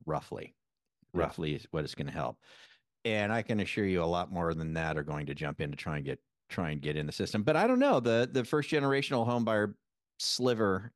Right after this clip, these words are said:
Speaker 1: you know, in that pie might, might, might limit that, you know, or, or thin that out quite a bit, maybe even more so than I'm thinking. But I think it's gonna thin it out quite a bit.
Speaker 2: I think it's
Speaker 1: Um,
Speaker 2: a
Speaker 1: and
Speaker 2: lot.
Speaker 1: yeah. So the other thing too, guys, is, is you have to have your paperwork.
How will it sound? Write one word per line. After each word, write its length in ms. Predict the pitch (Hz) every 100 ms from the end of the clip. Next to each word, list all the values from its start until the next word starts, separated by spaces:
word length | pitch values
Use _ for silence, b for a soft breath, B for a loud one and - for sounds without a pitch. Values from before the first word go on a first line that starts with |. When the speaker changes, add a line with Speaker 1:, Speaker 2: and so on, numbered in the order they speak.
| -
Speaker 1:
you 120 | 107
know, 180 | 98 98
in 100 | 101
that 220 | 98 95
pie 260 | 110 101 95
might, 380 | 95 101 101 - b b b b b -
might, 320 | 107 110 117 _
might 300 | - 107 110 -
limit 280 | 113 110 120
that, 280 | 110 98 -
you 100 | 117
know, 100 | 92
or, 280 | 90 107 98 -
or 160 | 110 95
thin 260 | - 123
that 200 | 113 104
out 200 | 101 -
quite 420 | - - 117 117
a 20 | 101
bit, 240 | 107 90
maybe 220 | 107 107
even 140 | 101 95
more 200 | 98 95
so 140 | 98
than 100 | 87
I'm 120 | 98
thinking. 200 | 110 73 78
But 80 |
I 40 | 117
think 140 | 117
it's 80 | 85
gonna 180 | - 76
thin 160 | - 80
it 60 |
out 160 | 71 67
quite 220 | - 76
a 40 | 69
bit. 340 | 78 69 65 _ b b b b -
Speaker 2:
I 40 |
think 180 | 185 180
it's 80 | -
Speaker 1:
Um, 60 |
Speaker 2:
a 40 | 127
Speaker 1:
and 180 | 127 127
Speaker 2:
lot. 160 | 131
Speaker 1:
yeah. 200 | 139 120 113 - _
So 200 | - 175
the 140 | 165 185
other 140 | 233
thing 220 | 208 165
too, 160 | - 160
guys, 260 | 143 127
is, 160 | 127 120
is 140 | 120
you 80 | 117
have 260 | 101 131 123
to 100 | 120
have 380 | 113 110 107 -
your 180 | 95
paperwork. 720 | 87 - 98 98 92 87 -